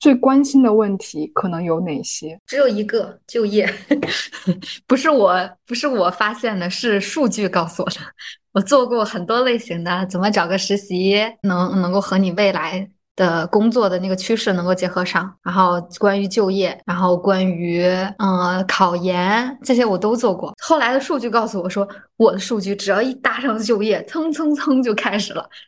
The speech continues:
Speaker 2: 所以说大家最关心的就是就业。我，我个人做视频会探索，就比如说我，首先第一个我已经知道大家喜欢就业，所以我会维持就业这个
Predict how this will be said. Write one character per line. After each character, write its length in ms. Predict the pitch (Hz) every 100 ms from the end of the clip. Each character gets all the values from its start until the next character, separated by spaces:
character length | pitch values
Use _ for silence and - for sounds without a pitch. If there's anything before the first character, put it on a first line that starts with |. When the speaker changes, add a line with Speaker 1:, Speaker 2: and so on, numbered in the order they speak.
| -
Speaker 2:
所 120 | 233
以 60 |
说 100 | 233
大 140 | 220 233
家 140 | 208
最 160 | 247 262
关 200 | 208 214
心 220 | 208 247
的 80 | 202
就 100 | 185
是 100 | 185
就 200 | 185 196
业。 200 | 180 185 - _
我， 180 | 233 196 185 180 185
我 180 | 214 202
个 220 | 196 349
人 120 | 214
做 140 | 202 214
视 140 | 202
频 280 | 196 185 185
会 440 | 190 339 220 - -
探 260 | - - 214
索， 220 | 214 180 - _ -
就 120 | 214 247
比 80 |
如 140 | 208 202
说 240 | 240 233 214
我， 320 | 202 190 190 190
首 160 | - 208
先 160 | 233
第 100 | 233
一 40 | 233
个 140 | 220
我 100 | 196
已 60 | 196
经 160 | 196
知 80 | 196
道 100 | 196
大 180 | 185 180
家 80 | 175
喜 160 | -
欢 140 | 185 170
就 160 | 175
业， 140 | 165 180
所 120 | 202
以 40 |
我 120 | 208
会 180 | 170 196 175
维 140 | 175 247
持 200 | - 180
就 220 | 214 185
业 160 | 180
这 80 | 175
个 180 | 175 -